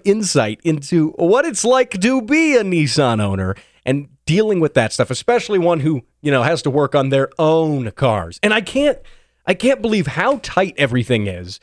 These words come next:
with that V Q forty in an S U V. That's a big car. It's not a small car. I get maybe in the three fifty and the three seventy Z. Those are sports cars. Everything's packed in there.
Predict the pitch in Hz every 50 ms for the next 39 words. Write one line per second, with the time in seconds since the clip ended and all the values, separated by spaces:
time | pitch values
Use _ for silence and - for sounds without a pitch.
0 | _ _ _ _ - 117 120 - 135 123 117 117 104 143 190 180 - - 170 151
1 | - - 123 117 107 101 98 95 90 - _ _ _ _ _ _ _ _ - 151
2 | 143 139 135 131 - _ _ _ - 156 147 - 175 170 - - 185 170 139 120
3 | 165 185 120 64 - _ _ _ _ _ _ - 151 156 - 214 196 151 120 123
4 | 202 254 262 180 143 - - 175 226 214 135 - 104 143 220 196 - - 208 262
5 | 311 339 277 196 - - - 170 180 170 127 110 - - 202 233 170 110 104 -
6 | - 175 233 208 247 214 - 170 180 180 156 151 139 123 107 101 - - 156 190
7 | 180 - - 165 165 - 185 156 123 104 98 - 139 175 170 - - 151 139 139
8 | 127 127 117 107 123 123 117 113 - _ _ _ _ - 151 156 139 139 - -
9 | - 143 143 - - - 139 127 127 - - 202 190 175 139 165 156 135 - -
10 | 156 143 135 - - 139 135 135 131 123